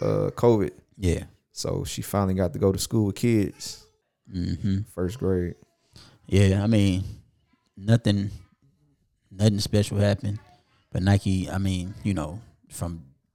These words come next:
Speaker 2: January to school starting, ain't nothing, nothing big, nothing special.
Speaker 1: Yeah.
Speaker 2: Um, now Nike did start kindergarten.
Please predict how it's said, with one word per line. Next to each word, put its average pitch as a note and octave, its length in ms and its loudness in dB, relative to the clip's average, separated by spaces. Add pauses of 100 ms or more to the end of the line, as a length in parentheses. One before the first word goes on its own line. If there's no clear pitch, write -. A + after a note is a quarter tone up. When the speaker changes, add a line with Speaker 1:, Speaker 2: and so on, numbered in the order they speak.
Speaker 2:
January G2 680 2
to E2+ 520 -6 (280)
school G2 440 0
starting, F2 380 -4 (680)
ain't F#2+ 200 4
nothing, F#2 300 0 (120)
nothing F2+ 260 0
big, F#2 320 4
nothing F2+ 180 -2
special. G2+ 520 -2 (200)
Speaker 1:
Yeah. E2+ 300 4
Speaker 2:
Um, D#2+ 180 -4 (460)
now F2 180 -4
Nike G#2 300 2
did G#2 240 6
start G2 260 -2
kindergarten. F#2 640 -2